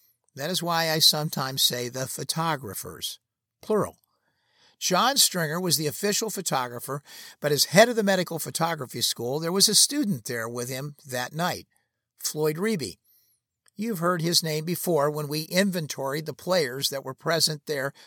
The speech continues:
that night at the autopsy. And there is controversy over whether he did or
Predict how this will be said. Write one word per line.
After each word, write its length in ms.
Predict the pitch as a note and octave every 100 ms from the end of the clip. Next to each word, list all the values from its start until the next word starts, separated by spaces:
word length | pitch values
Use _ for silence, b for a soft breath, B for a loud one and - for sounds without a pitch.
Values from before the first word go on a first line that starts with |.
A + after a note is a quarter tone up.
| B
that 260 | C#3+ E3+ E3
night 280 | B2 C#3 -
at 200 | B2+ B2+
the 140 | B2+
autopsy. 720 | C3+ F3 - A2+ G2 - - - B B B B B B B
And 400 | D3+ F3+ F#3+ E3+
there 200 | F3+ F#3+
is 180 | G#3+ -
controversy 760 | A3 G#3+ - D#3 D3 - E3
over 240 | D3+ D3+ E3
whether 300 | D3+ D3+ C#3+
he 180 | C3 F3+
did 320 | F3+ F#3+ D#3+
or 240 | D3 D3